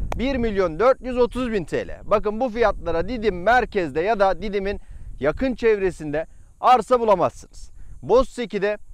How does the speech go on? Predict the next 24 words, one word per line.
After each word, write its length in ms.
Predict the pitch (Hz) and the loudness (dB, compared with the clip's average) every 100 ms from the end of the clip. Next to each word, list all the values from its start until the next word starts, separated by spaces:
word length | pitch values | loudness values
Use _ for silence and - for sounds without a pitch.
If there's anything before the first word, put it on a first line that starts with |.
| - - - - - - | -20 -20 -20 -20 -20 -10
ulaşamayacağınız, 1080 | 135 196 - 262 262 247 202 214 196 190 | -2 -2 2 0 2 0 2 4 2 -4
araç 480 | 151 156 233 254 - | -2 4 4 4 -2
yolu 240 | 240 254 240 | -2 0 4
dahi 300 | 240 214 190 | 4 4 2
olmayan 540 | 202 233 254 214 196 | 2 2 2 0 0
arsaların 560 | 190 175 190 180 170 156 | 0 -2 -4 -2 -2 -4
fiyatları 560 | 151 165 - 170 170 | -2 -2 -2 -2 -2
bir 180 | 151 185 | -2 -4
buçuk, 240 | 151 135 143 | -6 -8 -12
iki 200 | 131 147 | -8 -8
milyon 280 | 123 117 | -6 -6
civarına 400 | 107 113 110 113 | -6 -4 -2 -4
çıkmışken 500 | 107 - 135 113 127 | -10 -14 -14 -12 -12
Seyrantepe'de 840 | 104 151 170 220 220 202 180 175 190 | -10 -8 -4 -4 -4 -6 -6 -4 -4
iki 200 | 151 214 | -4 -6
buçuk, 280 | 196 190 190 | -6 -6 -6
üç 160 | 175 | -6
milyonlar 500 | 175 151 156 160 170 | -4 -2 -2 0 0
konuşuluyor. 640 | - 147 117 131 165 226 - _ - - | -2 -6 -6 -4 0 0 -4 _ -20 -4
Yeşiltepe'de 720 | 135 165 226 185 185 160 170 | -2 -2 -4 -4 -2 0 2
artık 360 | 170 165 180 | 2 0 0
dört 200 | 165 185 | 2 2
milyonlar 480 | 165 139 120 104 95 | 0 -6 -6 -6 -10
konuşuluyor. 540 | - 95 - - 64 | -10 -14 -16 -18 -20